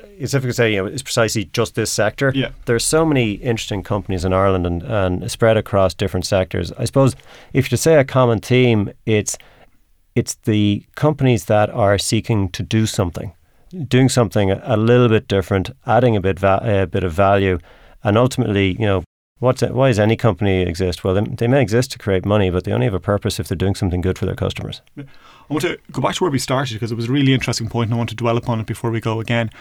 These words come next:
Speaker 2: It was this idea of the minority equity
Speaker 1: Mm,
Speaker 2: partner.
Speaker 1: sure.
Speaker 2: Uh, because it's, it's something, I suppose, it's relatively new. I haven't come across it that much. But you're saying it's rising and it's rising, and it, it's a good, it's a good outlet for people either looking to get capital in,
Speaker 1: Hmm.
Speaker 2: uh, to in-,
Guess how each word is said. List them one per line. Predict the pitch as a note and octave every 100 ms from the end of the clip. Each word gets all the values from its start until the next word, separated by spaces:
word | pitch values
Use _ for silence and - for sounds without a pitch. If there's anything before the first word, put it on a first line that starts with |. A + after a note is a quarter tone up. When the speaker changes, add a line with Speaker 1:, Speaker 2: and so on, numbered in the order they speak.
| - -
Speaker 2:
It |
was | B2 A2+
this | C3
idea | A#2 A#2 A2+
of | -
the |
minority | A2+ A2 A2+ A#2+ A#2 G#2+ - _ _
equity | A#2 B2 G#2 G2+
Speaker 1:
Mm, |
Speaker 2:
partner. | - G#2+ -
Speaker 1:
sure. | B2 G#2+ -
Speaker 2:
Uh, | A2+ A2
because | A#2 A#2+
it's, | C3+ - -
it's | B2+
something, | D#3+ D3 B2+
I | B2+
suppose, | - A#2
it's | -
relatively | B2 C3 A#2 A2
new. | A#2 A2+
I | A#2+
haven't | A#2+
come | A2
across | A2+ B2 A2+ A#2
it | A2
that | G#2 -
much. | B2 A#2 - - - - - -
But | C#3 C#3 - _ _ - _ - -
you're | C#3 C3
saying | C3+ B2+ B2
it's | B2+
rising | B2 B2 C3 B2 A#2
and | A2+
it's | -
rising, | B2+ C#3+ B2
and | C3
it, | C#3
it's | - C#3
a |
good, | E3 F#3
it's | D#3+
a | -
good | F#3+ C#3+
outlet | F3 E3+ C#3
for | B2
people | B2+ A#2+
either | A#2+ A#2
looking | B2 B2+
to | A2
get | A#2+ -
capital | C#3+ C3+ B2+ A#2
in, | A#2+ B2 - _ _ _ _ _
Speaker 1:
Hmm. | C#3+ C3+
Speaker 2:
uh, | B2+ A2+ A2 G#2 - -
to | C#3 B2+ -
in-, | B2 A2